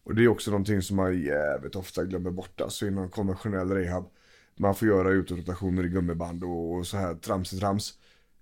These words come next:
Fast det finns ingenting processat i skulderbladet överhuvudtaget. Och, och det här vet ju vi for a fact. För eftersom vi får in folk till oss, eh, på Kaladius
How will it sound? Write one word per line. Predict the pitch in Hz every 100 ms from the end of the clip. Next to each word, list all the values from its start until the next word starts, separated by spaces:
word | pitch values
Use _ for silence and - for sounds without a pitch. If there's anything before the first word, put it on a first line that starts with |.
| -
Fast | - - 104 -
det | 104
finns | 113 101
ingenting | - 131 101 98 98 101
processat | 90 101 107 92 98 92
i |
skulderbladet | 90 104 85 82 87 87
överhuvudtaget. | 98 95 104 87 85 90 85 - - - - _ _ _ _ _ _
Och, | - 98
och | 98
det | 101
här | 131
vet | 139 95 98
ju |
vi | 90
for | 82 85
a | -
fact. | 127 - - - _ _ _ _
För | -
eftersom | 95 98 101 107 101
vi | 120 123
får | 123 107
in | 98 92
folk | - 101 82 -
till | 107
oss, | 85 87 -
eh, | 80 90 76 76 -
på | 92
Kaladius | 101 95 90 120 139